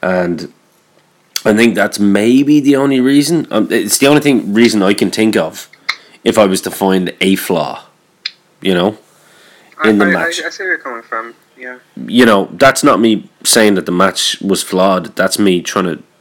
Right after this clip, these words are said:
Speaker 1: nitpick, I guess.
Speaker 2: Yeah, yeah, it's just, yeah.
Speaker 1: Um, in the match, 'cause, I mean, I, I, I, I've said to you before, didn't I, that, um,
Speaker 2: Mm.
Speaker 1: I think Okada is, is, is, um, the third best wrestler in the world,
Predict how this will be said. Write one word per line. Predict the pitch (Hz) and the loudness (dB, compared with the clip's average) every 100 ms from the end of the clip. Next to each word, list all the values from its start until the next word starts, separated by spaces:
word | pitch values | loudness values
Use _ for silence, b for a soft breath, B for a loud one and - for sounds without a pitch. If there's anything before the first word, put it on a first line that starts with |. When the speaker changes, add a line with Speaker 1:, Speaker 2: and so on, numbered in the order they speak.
| _ - - | _ -20 -14
Speaker 1:
nitpick, | - 92 107 - 107 - - - - | -6 0 0 0 -4 -6 -18 -16 -6
I | 90 | -2
guess. | 92 90 - | -2 -4 -10
Speaker 2:
Yeah, | 120 117 110 101 | -6 -2 0 -2
yeah, | 92 92 | -4 -6
it's | 92 - | -8 -16
just, | - - | -20 -14
yeah. | 104 92 92 _ _ _ _ _ - _ _ | -12 -12 -14 _ _ _ _ _ -20 _ _
Speaker 1:
Um, | 95 92 87 87 82 - | -6 -6 -4 -6 -8 -6
in | 98 98 | -4 -2
the | |
match, | 92 90 - - | -2 -4 -6 -8
'cause, | 90 | -4
I | 98 | 0
mean, | 101 101 - | 2 0 0
I, | 101 - | -6 -4
I, | 95 107 104 98 | -2 -2 -2 -2
I, | 104 - | -4 -4
I've | 101 101 | -4 -2
said | - 110 - | 0 0 0
to | 95 | 0
you | 101 110 | 2 2
before, | 87 - 113 98 | -2 0 2 2
didn't | 92 101 | 0 -4
I, | 80 - - | -6 -10 -6
that, | 95 90 | 0 0
um, | 85 82 80 - - | 0 -2 -6 -12 -20
Speaker 2:
Mm. | B B B B | B B B B
Speaker 1:
I | - | -2
think | 101 110 104 | 2 2 2
Okada | 92 92 95 107 80 - - | 0 2 2 2 -2 -8 -4
is, | 90 78 | -4 -4
is, | - 85 76 - | -4 -4 -4 -4
is, | 85 76 85 | -6 -4 -4
um, | 82 82 82 80 71 - - B B B B B B B B - - - - | -4 -4 -6 -8 -14 -20 -20 B B B B B B B B -20 -20 -10 -2
the | 113 | -2
third | - 117 120 123 101 90 | 0 2 4 4 2 0
best | 92 85 - | 0 0 -2
wrestler | 87 - 92 85 | -4 -2 -2 0
in | |
the | 87 | 0
world, | 85 92 80 | 2 2 0